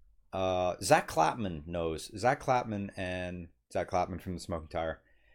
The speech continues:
uh, knows Aubriana 'cause they both went to Burning Man. Aubriana built, and I was, we, we were talking about this with, uh, Matt,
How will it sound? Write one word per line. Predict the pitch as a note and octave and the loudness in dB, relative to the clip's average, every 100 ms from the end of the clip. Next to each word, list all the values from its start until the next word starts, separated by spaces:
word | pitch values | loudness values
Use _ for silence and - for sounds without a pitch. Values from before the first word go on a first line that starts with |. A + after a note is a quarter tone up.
| _ | _
uh, | - E2+ E2+ | 0 2 2
knows | F#2 F#2 F#2 | 0 2 2
Aubriana | F#2 F2+ D#2+ E2+ E2+ E2 | 2 0 2 -2 -2 -4
'cause | - D#2+ | -6 -6
they | |
both | D#2+ F2 F#2 | -2 -2 -4
went | E2 | -8
to | |
Burning | C#2+ F2 F#2+ G2 F#2+ | -4 -2 0 0 0
Man. | F#2+ F#2+ F#2+ F#2 - - - _ _ _ - | -2 0 -2 -4 -10 -20 -20 _ _ _ 0
Aubriana | A#2 C#3+ D3+ D3+ A2+ A2 G#2+ G#2 G2 F#2 E2+ _ D#2+ - | 4 4 4 2 2 2 2 2 0 -2 -6 _ -20 0
built, | G2+ G2+ G#2 - - | 4 4 2 -4 -10
and | F#2 | -4
I | F2+ | -4
was, | F#2+ | -2
we, | G2+ | -4
we | G2+ A2 | -2 0
were | G#2 | 0
talking | G#2 B2 A#2+ | 4 2 2
about | G2 F#2 F2 - - - - | 2 2 2 -6 -20 -20 -10
this | F#2+ F#2 - - | -2 0 -2 -4
with, | F2+ D#2+ | -6 -4
uh, | E2 D#2 D2 | -6 -6 -6
Matt, | F2+ G2 E2+ D2 | -2 -2 -2 -4